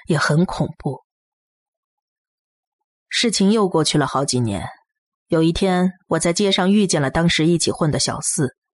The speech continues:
我们约到了一家咖啡店聊天，很自然的就提到了志明失踪那件事儿。小四说，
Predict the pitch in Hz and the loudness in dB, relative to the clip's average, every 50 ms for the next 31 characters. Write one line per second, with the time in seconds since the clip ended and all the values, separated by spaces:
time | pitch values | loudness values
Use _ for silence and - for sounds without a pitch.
0 | _ _ _ _ _ _ _ _ - 160 151 156 151 156 165 170 165 160 165 151 | _ _ _ _ _ _ _ _ -2 0 2 2 4 4 2 2 2 0 0 0
1 | 135 139 147 151 - 147 147 - 160 156 - - 160 165 185 156 135 123 107 113 | 0 0 -2 -2 -2 -2 -2 -2 -2 -2 0 0 0 0 0 0 0 -2 -2 -4
2 | 127 - - 147 139 147 - - - - - - - - 170 156 170 - 262 262 | -6 -4 -4 -4 -4 -4 -6 -10 -18 -20 -14 -6 -2 0 2 2 2 2 0 2
3 | 208 160 127 123 120 127 180 120 120 - - _ _ - - 165 156 - - - | 2 2 0 0 0 0 -2 -2 -4 -6 -12 _ _ -4 -4 -2 -2 -2 -2 -2
4 | 139 151 160 190 180 156 143 147 - 160 147 143 139 147 160 - - - 175 170 | 0 0 0 0 0 0 0 0 0 0 2 2 4 4 2 2 2 0 0 0
5 | 170 - 185 180 185 180 147 - - 92 - - - - - - - _ _ _ | 0 2 4 4 4 4 2 0 -4 -6 -6 -6 -8 -8 -8 -10 -14 _ _ _
6 | _ _ _ _ _ _ _ _ _ _ _ _ _ _ _ _ - - 185 160 | _ _ _ _ _ _ _ _ _ _ _ _ _ _ _ _ -6 -2 -2 -2
7 | 151 - 208 190 175 - 190 185 180 | 0 0 0 0 0 2 2 2 2